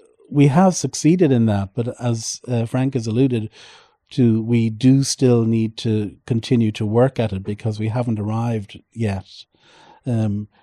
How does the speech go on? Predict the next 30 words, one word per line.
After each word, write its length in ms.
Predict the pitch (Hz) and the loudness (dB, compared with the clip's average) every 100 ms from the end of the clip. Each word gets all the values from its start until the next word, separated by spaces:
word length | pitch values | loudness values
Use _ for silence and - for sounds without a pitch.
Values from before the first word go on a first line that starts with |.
| _ | _
the 100 | 123 | -4
slogan 380 | - 143 147 123 | 2 4 4 4
"Love 280 | 123 127 | 4 2
is 160 | 117 104 | 0 -2
Love" 280 | 113 120 110 | -2 -2 -4
is 180 | 104 - | -8 -4
very 240 | 110 107 | -2 -2
common 420 | - 120 123 113 | -2 -2 0 0
now 220 | 104 101 | 0 -2
because 420 | 98 101 - 104 98 | -6 -6 -4 -4 -6
it's 200 | 101 - | -10 -6
a, 180 | 110 | -6
it's 160 | 113 - | -6 -8
a 120 | 110 - _ | -10 -10 _
useful 420 | 113 117 117 123 | -2 -2 0 -2
way 200 | 110 113 | 2 2
of 140 | 107 104 | 2 -2
kind 180 | 120 107 | -4 -6
of 60 | |
saying 340 | 104 107 104 104 - _ _ | -4 -4 -4 -8 -14 _ _
everybody, 560 | 131 117 120 110 107 104 | 0 2 2 2 0 -2
no 80 | |
matter 220 | 104 110 107 | -2 -4 -4
who 160 | 104 | -2
you 160 | 117 113 | 0 0
love 200 | 107 98 | -2 -4
or 60 | |
how 160 | 104 113 | -4 -4
you 140 | 113 | -4
love, 260 | 104 98 95 | -6 -8 -12